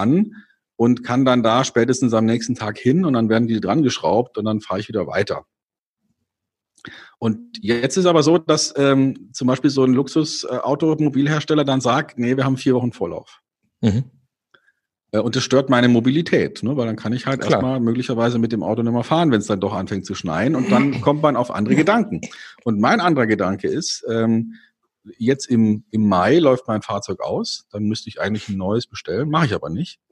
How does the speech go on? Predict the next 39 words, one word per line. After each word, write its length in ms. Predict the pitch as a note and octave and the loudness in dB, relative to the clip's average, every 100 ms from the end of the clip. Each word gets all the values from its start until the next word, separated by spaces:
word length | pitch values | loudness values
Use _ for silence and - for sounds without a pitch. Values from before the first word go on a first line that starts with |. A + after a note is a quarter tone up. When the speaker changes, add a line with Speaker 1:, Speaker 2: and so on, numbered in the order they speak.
| _ - | _ 0
Speaker 2:
Ja. 400 | A2+ F#2 C3+ - _ | 2 2 0 -6 _
Speaker 1:
Ähm, 480 | A2 G#2+ G#2 G2+ G#2 | 2 4 6 2 0
ich 140 | - - | -6 0
werde 220 | G#2 A#2+ | 2 2
stattdessen 640 | - G#2 G2 G2+ C3+ C3+ | 0 0 -2 0 0 0
eine 160 | B2 A#2 | -2 -2
Sixt 280 | - C3+ - | -2 -4 -4
Flatrate 440 | - B2+ F2 D2+ - | -4 -4 -4 -8 -8
buchen. 320 | - - - - _ _ | -20 -20 -20 -20 _ _
Speaker 2:
Mhm. 280 | - G#2 G3 - _ _ _ _ _ _ _ _ - - | 0 2 0 -4 _ _ _ _ _ _ _ _ -20 -8
Speaker 1:
Die 120 | - | -4
stellen 260 | - G#2+ A#2+ | 2 4 6
mir 160 | A2+ | 4
ein 80 | G#2 | 4
Auto 260 | E2+ A2 G#2 | 2 4 4
hin 200 | D#3+ B3 | 4 2
und 120 | C#3 | 0
das 120 | - | -4
kann 120 | B2 | -2
ich 80 | A#2+ | 0
jederzeit 340 | A#2+ A#2 B2 | 2 2 0
wieder 160 | G#2+ G#2 | 0 -2
abgeben. 520 | A#2 - D#3 E3+ F3 - - - - - | -2 0 0 0 -4 -10 -20 -20 -20 -14
Das 120 | A2+ | -4
kann 140 | A#2+ | 0
ich 100 | A#2+ | 2
am 120 | A#2 G#2 | 0 0
Flughafen 460 | B2+ B2+ A#2+ A#2 | -2 0 0 0
abgeben 460 | - - A2+ A#2 A#2 | -4 -2 2 2 2
und 80 | G#2+ | 0
dann 120 | G2+ | 0
irgendwo 200 | G2 F#2+ | 0 0
hinfliegen 440 | C3+ - B2+ B2+ | -2 0 2 2
oder 120 | A2 | 2
ich 80 | G2 | 0
kann's 200 | - G#2+ | -2 -4
am 120 | A2 | -4
Bahnhof 440 | F2+ G#2 B2 A#2 - | -2 0 2 0 -2
abgeben, 560 | G#2 - G#2 G2+ G2+ | -6 0 2 2 0